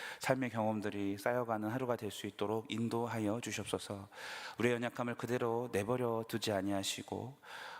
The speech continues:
우리를 변화시키시며 성장시키시고, 주님을 제대로 보게 하시며, 주님과 함께 아름답게 사명을 감당할 수 있도록 하나님, 우리의 연약함을, 그것이 마음이든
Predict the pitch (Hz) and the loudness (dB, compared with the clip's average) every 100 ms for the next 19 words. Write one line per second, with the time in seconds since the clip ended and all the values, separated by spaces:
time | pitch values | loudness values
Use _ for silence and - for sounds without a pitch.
0 | - 104 110 110 104 107 107 131 131 113 | -4 -2 0 0 -2 0 2 2 2 2
1 | - - 104 107 101 101 95 - 151 147 | 0 -2 -4 0 2 2 0 2 4 4
2 | 143 135 - - - - - 113 135 - | 2 0 -4 -4 -4 -4 -6 -6 -8 -12
3 | - - 110 113 110 - 117 135 120 117 | -4 0 2 2 0 0 2 2 0 -2
4 | 117 110 - 110 104 104 143 - - - | -2 -2 -2 0 0 -2 -4 -8 -8 -2
5 | 110 113 110 117 110 - 101 98 120 120 | 2 2 2 -2 -2 -2 -2 0 0 0
6 | - 120 127 120 113 104 107 107 107 - | -2 0 0 0 0 0 2 0 -2 -4
7 | 104 - 98 98 - - - 135 131 123 | -8 -8 -8 -8 -10 -12 -4 0 2 2
8 | 117 127 113 127 123 - 113 107 104 - | 0 2 2 2 -2 -2 -2 -2 -4 -4
9 | 101 107 107 101 107 110 107 104 113 | -2 0 2 4 4 2 0 0 0